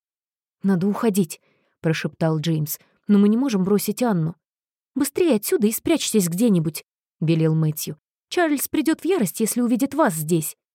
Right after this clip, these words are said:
"А ты как же?" спросила Корделия. "Он знает, что меня можно обнаружить в самых неожиданных местах",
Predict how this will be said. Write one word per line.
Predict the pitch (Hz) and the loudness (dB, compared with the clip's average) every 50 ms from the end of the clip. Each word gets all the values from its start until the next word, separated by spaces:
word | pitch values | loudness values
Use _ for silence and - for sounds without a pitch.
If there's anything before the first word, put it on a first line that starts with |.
| _ _ _ _ _ _ _ _ - | _ _ _ _ _ _ _ _ -6
"А | 214 214 | -6 -4
ты | - 254 254 | -2 -2 -2
как | - 240 240 220 - | -2 -2 -2 -2 -2
же?" | 185 175 190 - _ _ _ _ _ | -4 -4 -6 -8 _ _ _ _ _
спросила | - - - 170 165 170 - - 170 160 160 | -16 -8 -4 -4 -4 -4 -4 -4 -4 -4 -4
Корделия. | 165 - 175 185 202 185 185 175 160 151 147 156 160 - _ _ _ _ _ _ _ _ _ _ _ | -4 -4 -4 -4 -2 0 0 0 0 0 -2 -4 -6 -10 _ _ _ _ _ _ _ _ _ _ _
"Он | - 392 359 | -4 -2 -2
знает, | - 370 415 392 - | 0 0 0 0 0
что | - - - | -2 -2 -2
меня | 226 233 233 240 | 0 0 2 2
можно | 233 226 233 196 233 | 2 0 0 0 0
обнаружить | 233 208 240 277 339 370 320 233 214 - | 0 0 0 0 0 0 0 -2 -4 -4
в | - | -6
самых | - - 415 370 277 - | -4 -2 -2 -2 -2 -2
неожиданных | - 254 247 220 269 294 233 254 240 214 - | 0 -2 0 0 0 -2 0 0 -2 0 -2
местах", | 240 226 - - - 165 143 - - | -2 -2 -2 -2 -4 -4 -4 -6 -12